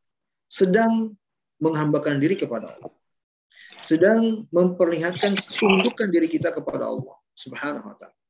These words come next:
Sebab Allah Jalla wa Ala dan juga Rasulnya Shallallahu alaihi wa alihi wasallam, ya, mempersyaratkan bersuci sebelum beribadah. Dalam sebuah hadis Rasulullah Shallallahu alaihi wasallam sabda, "La salata,"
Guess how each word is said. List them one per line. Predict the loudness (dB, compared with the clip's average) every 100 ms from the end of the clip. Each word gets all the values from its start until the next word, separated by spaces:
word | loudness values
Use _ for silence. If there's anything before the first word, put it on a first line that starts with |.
| _ _ _ _ _ _ _ _ _
Sebab | -2 2 2
Allah | 2 2 2
Jalla | 4 2 2
wa | -2
Ala | -4 -4 -6 -8 -8 -2 -2 -4 _ _ _ _
dan | -4 0
juga | 4
Rasulnya | 4 2 4 4 2
Shallallahu | 0 0 0 0 -2
alaihi | -2 -4
wa | -8 -8
alihi | -8 -4 -2 -4
wasallam, | -4 -6 -4 -2 -2 -4 -10 _ _ _ _
ya, | -12 -12 -14 _ _ _ _ _
mempersyaratkan | 0 2 2 0 0 0 2 0 0 -2 0
bersuci | 0 -2 -2 -6 -4 -4 -2
sebelum | -4 -2 -2 -2
beribadah. | -8 -12 -20 -20 _ _ _ _ _ _ _ _ -4
Dalam | -2 0
sebuah | 2 2
hadis | 4 4 2
Rasulullah | -2 0 0 0
Shallallahu | 0 -2 -2 -2 -2
alaihi | -2 -6
wasallam | -8 -8
sabda, | -8 -8 -2 0 0 -2 _ _ -20 _ _ -2
"La | 0 0
salata," | -2 -2 -2 0 -2 -2 -2 -2